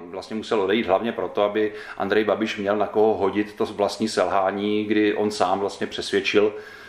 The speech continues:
eh, Adama Vojtěcha, aby ne-, nezaváděl roušky po prázdninách, eh, loňských a podobně. Samozřejmě je to chyba ministra, že se o tom přesvědčit nechal, měl si trvat na svém názoru, na názoru, který měl od odborníků, ale,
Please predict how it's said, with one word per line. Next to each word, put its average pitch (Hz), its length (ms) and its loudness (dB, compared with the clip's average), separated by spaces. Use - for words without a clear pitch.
eh, 87 180 -2
Adama 98 280 2
Vojtěcha, 95 500 0
aby 98 400 2
ne-, 98 280 -6
nezaváděl 98 720 2
roušky 95 420 -4
po 95 120 -4
prázdninách, 95 920 -2
eh, - 40 -8
loňských 101 520 0
a 104 60 0
podobně. 107 400 0
Samozřejmě 101 300 0
je 95 120 2
to 101 100 -4
chyba 101 240 2
ministra, 90 400 -4
že 92 60 -2
se 90 240 -4
o 92 100 -8
tom 98 140 -2
přesvědčit 95 460 -4
nechal, 92 300 -2
měl 95 160 -6
si - 140 -10
trvat 95 280 -2
na 98 60 -4
svém 95 240 -4
názoru, 95 640 0
na 92 140 -4
názoru, 90 380 -2
který 95 260 -4
měl 95 220 -2
od 87 120 -6
odborníků, 98 600 0
ale, 107 200 4